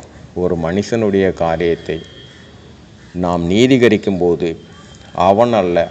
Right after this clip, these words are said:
அவனுக்கு உள்ளாக ஒரு கிரியை செய்து கொண்டிருக்குன்னு அந்த எண்ணங்கள் நமக்கு வந்தனா, கண்டிப்பாக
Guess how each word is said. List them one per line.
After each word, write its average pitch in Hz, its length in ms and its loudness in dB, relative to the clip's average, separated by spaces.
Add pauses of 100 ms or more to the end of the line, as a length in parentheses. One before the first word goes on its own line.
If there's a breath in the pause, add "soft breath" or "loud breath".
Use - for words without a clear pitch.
அவனுக்கு 90 400 0
உள்ளாக 139 760 0
ஒரு 101 200 2
கிரியை 107 360 0
செய்து 127 380 2
கொண்டிருக்குன்னு 110 540 -2
அந்த 135 360 2
எண்ணங்கள் 98 540 2
நமக்கு 87 260 -2
வந்தனா, 90 420 -2
கண்டிப்பாக 92 760 -2